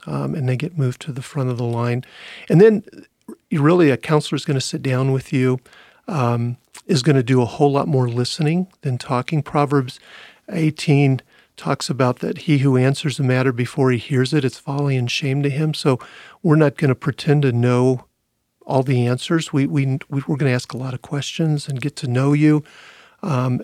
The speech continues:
and then at some point, we're gonna open up God's Word and look at how God's Word instructs and informs your situation. Um, there'll be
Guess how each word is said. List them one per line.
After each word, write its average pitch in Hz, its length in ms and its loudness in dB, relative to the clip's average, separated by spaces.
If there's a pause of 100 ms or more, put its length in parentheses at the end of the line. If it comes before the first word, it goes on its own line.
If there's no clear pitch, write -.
and 139 240 2
then 147 300 4 (380)
at 131 160 -6
some 151 320 0 (220)
point, 156 420 0
we're 139 100 -2
gonna 127 220 2
open 131 260 -2
up 127 140 -2 (220)
God's 131 300 -6
Word 147 300 2
and 127 140 -2
look 123 180 -6
at 139 80 -6
how 127 160 -6
God's 135 380 -8
Word 143 280 0
instructs 139 680 -6
and 135 100 -4
informs 143 460 -4
your 147 80 -4
situation. 143 840 -4 (580)
Um, 139 380 2
there'll 147 160 6
be 139 400 2